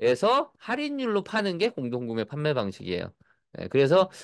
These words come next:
이쪽은 그래서 고수익률이라고 얘기를 한 거고 이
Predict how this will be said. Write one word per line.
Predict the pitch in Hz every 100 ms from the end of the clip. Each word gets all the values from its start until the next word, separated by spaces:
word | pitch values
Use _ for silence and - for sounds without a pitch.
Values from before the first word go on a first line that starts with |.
| -
이쪽은 | 120 113 180 160 156
그래서 | - 147 165 156 202 190
고수익률이라고 | - 127 147 139 135 123 110 107
얘기를 | 98 95 107
한 | 143
거고 | 123 95 101 139 _ _ _ _ _ _
이 | - 104 101 95 92 87 80